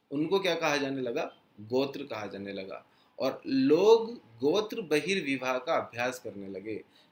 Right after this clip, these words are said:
फिर लोग, गोत्र का मतलब क्या हो गया? जो एक ही पूर्वज की संतानें हैं वो सब एक ही गोत्र के हैं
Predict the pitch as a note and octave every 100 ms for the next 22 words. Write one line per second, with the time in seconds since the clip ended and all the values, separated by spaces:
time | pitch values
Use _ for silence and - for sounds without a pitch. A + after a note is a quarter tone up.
0 | - E3+ D3 D3 D3+ D3+ B2 B2+ F2 C3+
1 | D3 D#3+ F3 F3 F3 F3 F3+ F#3 F3+ F3+
2 | G#3 E3+ - D3+ E3+ - - G3 G3+ G3
3 | _ _ C#3+ D#3+ F3 E3+ F#3 F3 C#3 C#3
4 | C#3+ E3 F3 F3+ D#3+ D3+ - A2 B2 -
5 | D#3 C#3+ C3+ - B2+ D3 F#3+